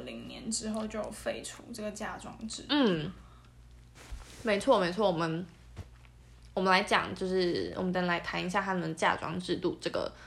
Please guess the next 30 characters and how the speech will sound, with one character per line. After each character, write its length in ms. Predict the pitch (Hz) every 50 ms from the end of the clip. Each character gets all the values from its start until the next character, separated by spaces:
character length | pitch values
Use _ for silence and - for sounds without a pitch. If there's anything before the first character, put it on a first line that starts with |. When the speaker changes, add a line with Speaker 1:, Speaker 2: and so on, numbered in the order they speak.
| - - - - - -
Speaker 2:
嗯， 560 | 180 185 175 160 - - 92 - - - 202
法 240 | - - 202 - -
定 200 | - 202 156 190
上 200 | 185 196 175 165
面 100 | 170 156
的 80 | 110
嫁 140 | - 196 151
妆 200 | - 113 98 190 180
制 140 | - 180 - -
度。 120 | - - - - - - - - - - - -
那 340 | 320 302 269 240 220 220 - - - - - - - - - - - - - - - - - - - - - - - - -
就 160 | - 269 254
是 140 | 247 254 247
说， 640 | 240 - - - 220 202 196 196 190 190 185 - -
嗯， 500 | 196 196 185 185 180 180 180 180 180 185 -
他 100 | - 294
们 80 | 262
在 80 | 254 262
一 80 | 220 262
九 200 | - 220 160 180
六 180 | 196 185 151
零， 200 | 110 90 - 202
像 260 | 214 - 220 202 190
刚 160 | 185 190 185 185
刚 100 | 190 190
那 100 | 185 180
个 240 | - 151 139 - - -
Francisca， 460 | 190 185 180 - 180 180 - 196 - - - -
<laughs> 80 | - -
Francisca， 840 | 214 190 - - 196 - - - 262 - - - - - 277 - 240